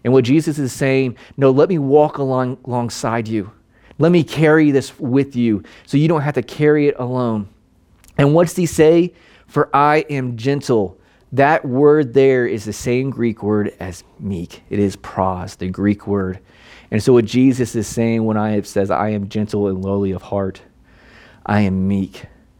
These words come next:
and I am humble. And I'm wanting you to come, and my heart is for you. I'm not looking down at you as a tyrant. I'm not judging you of the,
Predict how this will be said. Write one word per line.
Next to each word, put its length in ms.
and 140
I 100
am 100
humble. 640
And 160
I'm 300
wanting 300
you 120
to 80
come, 560
and 100
my 100
heart 300
is 140
for 280
you. 320
I'm 140
not 220
looking 540
down 540
at 160
you 320
as 180
a 60
tyrant. 520
I'm 200
not 400
judging 560
you 460
of 220
the, 280